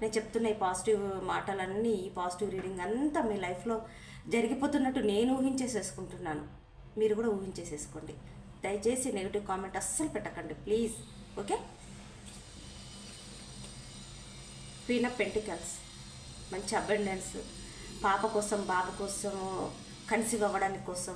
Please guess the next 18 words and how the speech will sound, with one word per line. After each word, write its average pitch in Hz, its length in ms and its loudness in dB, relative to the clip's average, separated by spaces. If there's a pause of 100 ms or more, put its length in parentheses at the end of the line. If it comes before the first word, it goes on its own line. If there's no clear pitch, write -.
వెయిట్ 180 360 -2
చేస్తున్న 190 400 -4 (240)
మీరు 170 200 -4 (220)
అతి - 160 -4
తొందరలో 220 720 2
కన్సీవ్ 196 300 -2
అవుతారు. 170 380 -6 (840)
గుడ్ 170 220 -4
న్యూస్ 208 180 2
అయితే - 200 -4
మీకు 190 200 -6
రాబోతుంది. 175 640 -4 (800)
పాపో 202 260 4
బాబో 190 340 2
మీ 190 140 -2
ఇంట 196 240 -2 (640)
నట్టింట్ల, 208 440 0 (720)
ఆ, 180 60 -4